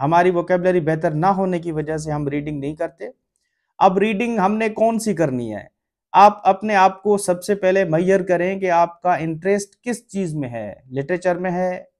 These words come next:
पॉलिटिक्स में है, इस्लामियात, रिलीजन में है, एथिकल है, एथिक्स में है। तो ये चीज़ें बहुत ज़रूरी होती है, तो उसके according आपको रीडिंग करनी पड़ेगी।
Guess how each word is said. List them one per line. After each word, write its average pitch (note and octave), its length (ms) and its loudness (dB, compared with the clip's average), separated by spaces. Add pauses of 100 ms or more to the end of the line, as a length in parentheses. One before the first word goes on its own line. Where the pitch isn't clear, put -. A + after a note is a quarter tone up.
पॉलिटिक्स E3 440 -4
में F3+ 140 -4
है, F3 340 -6 (420)
इस्लामियात, D#3 580 2
रिलीजन E3+ 400 0
में F#3+ 140 -2
है, F3+ 400 -4 (180)
एथिकल F3+ 420 0
है, F3 160 -4
एथिक्स G3 400 -6
में F#3+ 120 -4
है। E3 260 -8 (600)
तो G#3 100 0
ये A#3 220 0
चीज़ें A3+ 320 -2
बहुत F#3 240 4
ज़रूरी D3+ 260 2
होती C3 200 -2
है, C3 40 -4
तो - 100 -6
उसके G#3 340 -2
according A3+ 480 6
आपको G3 300 4
रीडिंग D#3+ 340 -2
करनी C3 240 -2
पड़ेगी। A2 460 -14